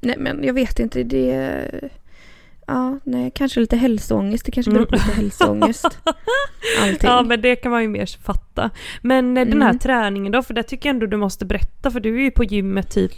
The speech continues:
Speaker 2: cirka sju dagar i veckan, känns det som.
Speaker 1: <laughs> Ja, ja, nej. <laughs> Nej, det, nej, gud, det är jag verkligen inte med några, eh, dagar i alla fall. Nej, jag vet inte. Jag, jag tycker att, ehm,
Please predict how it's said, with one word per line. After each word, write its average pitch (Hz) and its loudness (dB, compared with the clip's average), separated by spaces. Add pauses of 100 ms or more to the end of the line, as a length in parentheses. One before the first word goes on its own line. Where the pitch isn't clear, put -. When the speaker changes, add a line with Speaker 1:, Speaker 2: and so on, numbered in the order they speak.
(140)
Speaker 2:
cirka 185 0
sju 190 0
dagar 185 -2
i 190 -2
veckan, 247 -4
känns 240 -4
det 226 -6
som. 220 -2 (380)
Speaker 1:
<laughs> - -6
Ja, 208 0
ja, 185 0
nej. 220 4 (460)
<laughs> 381 4
Nej, 240 8
det, 214 6
nej, 202 6 (100)
gud, 190 2
det 180 4
är 175 4
jag 185 2
verkligen 202 2
inte 320 0
med 196 2
några, 190 0
eh, 311 0
dagar 294 2
i 214 0
alla 214 0
fall. 208 0 (260)
Nej, 320 2
jag 330 0
vet 214 2
inte. 359 -2
Jag, 262 2
jag 277 0
tycker 262 0
att, 226 -4
ehm, 226 0